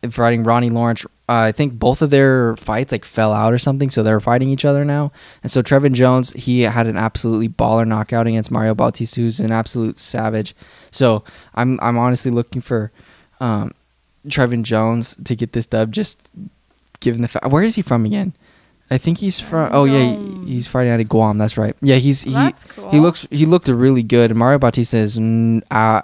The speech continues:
Speaker 1: he's so good. He's another really good bantamweight. And Ronnie Lawrence, he's good. I, I mean, I haven't really watched him a whole bunch, but I did watch his Vince Cachero fight, so I don't really know. I just am really looking forward to the, uh,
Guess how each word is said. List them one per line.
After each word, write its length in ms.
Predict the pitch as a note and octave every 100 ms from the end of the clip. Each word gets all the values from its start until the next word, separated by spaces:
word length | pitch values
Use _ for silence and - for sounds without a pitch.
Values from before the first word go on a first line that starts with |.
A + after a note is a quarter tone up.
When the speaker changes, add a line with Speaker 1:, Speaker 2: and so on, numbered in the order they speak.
| -
Speaker 1:
he's 300 | A#2+ B2 A2+
so 240 | - A2
good. 120 | A2
He's 120 | A#2 A#2
another 280 | A#2 A2+
really 160 | A2 A2
good 160 | A2 G#2+
bantamweight. 360 | A2 A2 A2+
And 120 | A2+
Ronnie 240 | A#2 B2+ B2
Lawrence, 400 | A#2+ A#2+ A#2 - - - _
he's 220 | C3 A#2+
good. 320 | B2 A2+ G#2+ - - _
I, 180 | A2+ A#2
I 60 |
mean, 180 | A#2+ A#2
I 100 | A2
haven't 260 | A#2 A#2 A2+
really 300 | A2+ G#2 G#2 - _ -
watched 340 | A2 A2 G#2
him 120 | A#2+ A2
a 40 |
whole 200 | - A2+
bunch, 260 | A#2 A2 - A#2
but 140 | A#2+
I 80 | A#2+
did 160 | B2
watch 260 | B2 A#2+ A#2+
his 120 | A2+
Vince 260 | A2+ A2 -
Cachero 400 | G#2+ A2+ A2 G#2+
fight, 220 | A#2 G#2+
so 260 | - A2 - _ - - - - -
I 100 | A#2
don't 140 | C#3
really 180 | C3 B2+
know. 180 | A#2+ A2+
I 140 | A2+
just 180 | C#3 C3+
am 120 | C3+
really 180 | A#2+ A#2
looking 320 | A2+ G#2+ A2+
forward 360 | G#2 A2 A2 G#2+
to 160 | A#2 G#2
the, 240 | G#2 G#2
uh, 180 | -